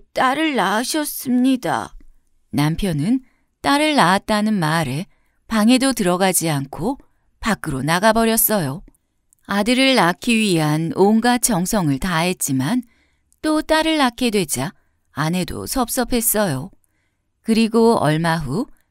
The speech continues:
아내는 또 임신을 하게 됐어요.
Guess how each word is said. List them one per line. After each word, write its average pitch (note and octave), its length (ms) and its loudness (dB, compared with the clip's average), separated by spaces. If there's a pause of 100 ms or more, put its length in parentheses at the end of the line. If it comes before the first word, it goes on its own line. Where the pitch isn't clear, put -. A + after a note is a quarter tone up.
(140)
아내는 D#3 520 -2 (420)
또 D4+ 180 2
임신을 B3+ 520 2
하게 B3+ 220 2
됐어요. A3 600 0